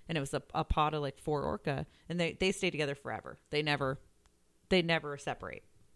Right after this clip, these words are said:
They have babies and they stay with their family forever. And,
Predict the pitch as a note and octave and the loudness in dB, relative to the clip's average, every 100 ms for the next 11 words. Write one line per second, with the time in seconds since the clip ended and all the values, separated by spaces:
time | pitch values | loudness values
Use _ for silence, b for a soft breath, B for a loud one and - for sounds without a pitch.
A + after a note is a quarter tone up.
0 | - _ - - E3+ D#3 C#3+ C#3+ C#3+ C#3+ | -20 _ -6 6 8 8 6 4 2 2
1 | C3+ C#3 C#3 - C#3 C3+ C3+ - C3+ C#3+ | -2 0 0 0 -2 -2 -4 -4 -4 -4
2 | C3 B2 A#2 - - B B B B E3+ | -4 -2 -2 -6 -12 B B B B 0
3 | F3 D#3+ D3+ | 2 2 -2